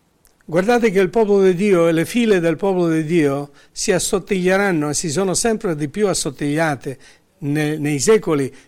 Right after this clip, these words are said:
e anche nel, nel tempo della fine, perché a un certo punto la gente, davanti a questa prospettiva, abbandona, getta la spugna, si nasconde,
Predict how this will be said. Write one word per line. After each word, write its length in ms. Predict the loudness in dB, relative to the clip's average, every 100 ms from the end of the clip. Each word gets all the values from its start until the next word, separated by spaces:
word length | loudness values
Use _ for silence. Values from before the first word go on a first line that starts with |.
| -8
e 100 | -6
anche 320 | -4 -4 -4
nel, 160 | -2
nel 480 | -2 -4 -4 -6 -6
tempo 320 | -2 -2 -2
della 240 | -4 -4 -4
fine, 340 | -2 0 -2 -4 -20 -20 _
perché 540 | -4 -2 0 0 0 -4
a 120 | -4
un 120 | -2
certo 320 | 0 0 -2
punto 380 | -4 -4 -4 -2
la 140 | -2 -2
gente, 680 | -4 -4 -6 -8 -8 -6
davanti 460 | -6 -2 -2 -2 -4
a 100 | -4
questa 300 | -6 -8 -8
prospettiva, 840 | -8 -8 -8 -4 -4 -4 -6 -12 _ _ _ _ _ _ _ _ _ _ _ -20 -12
abbandona, 640 | -4 -2 0 0 -2 -6 -16 _
getta 360 | -6 -4 -2
la 100 | -4
spugna, 520 | -4 -4 -4 -2 -4 -8
si 140 | -8
nasconde, 680 | -6 -6 -2 0 0 -4 -12